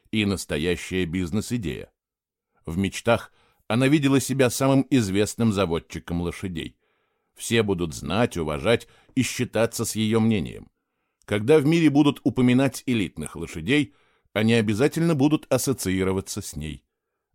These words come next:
Она станет самой настоящей бизнес-леди,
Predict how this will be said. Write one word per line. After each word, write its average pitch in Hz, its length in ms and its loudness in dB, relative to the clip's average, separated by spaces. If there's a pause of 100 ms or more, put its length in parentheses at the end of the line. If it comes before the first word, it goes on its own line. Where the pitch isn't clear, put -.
Она 101 260 0
станет 104 360 -2
самой 95 360 0
настоящей 85 800 -4
бизнес-леди, 101 840 -2